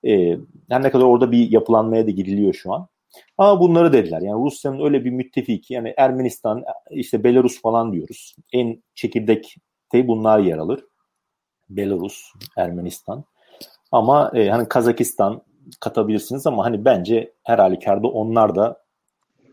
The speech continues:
e, anladığımız tam anlamıyla mesela bir İngiltere ile Amerika arasındaki müttefiklik gibi öyle bir müttefikliği bence yok Rusya'nın. Yani Ruslar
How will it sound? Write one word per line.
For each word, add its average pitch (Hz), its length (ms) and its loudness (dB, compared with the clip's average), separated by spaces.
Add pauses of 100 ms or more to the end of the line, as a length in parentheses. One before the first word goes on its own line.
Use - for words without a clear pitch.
(220)
e, 90 220 -6
anladığımız 127 640 0
tam 120 180 0
anlamıyla 101 720 0
mesela 117 340 0
bir 120 180 0
İngiltere 127 500 0
ile 104 140 2
Amerika 123 400 2
arasındaki 110 460 -2
müttefiklik 110 720 -8
gibi 110 360 -2 (360)
öyle 147 200 4
bir 107 100 -2
müttefikliği 117 680 -6
bence 107 260 2
yok - 400 0
Rusya'nın. 113 460 -14 (560)
Yani 147 180 2
Ruslar 180 480 0